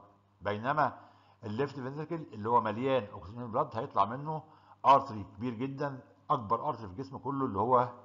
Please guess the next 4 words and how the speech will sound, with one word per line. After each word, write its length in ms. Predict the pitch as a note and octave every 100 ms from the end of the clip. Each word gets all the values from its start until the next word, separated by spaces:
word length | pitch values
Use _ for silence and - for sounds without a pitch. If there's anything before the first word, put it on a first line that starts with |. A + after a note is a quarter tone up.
| -
الاورطه. 540 | A#2 G#2 E2 - - - - _ _ _ _ _ _ _ _ _ _ _ _ _ _ _ _ _ - - - - - - - -
وادي 360 | C3+ D#3+ D3+ C#3
تو 220 | - C3
ريفايز 720 | A#2+ C#3 D#3+ A#2+ F#2+ -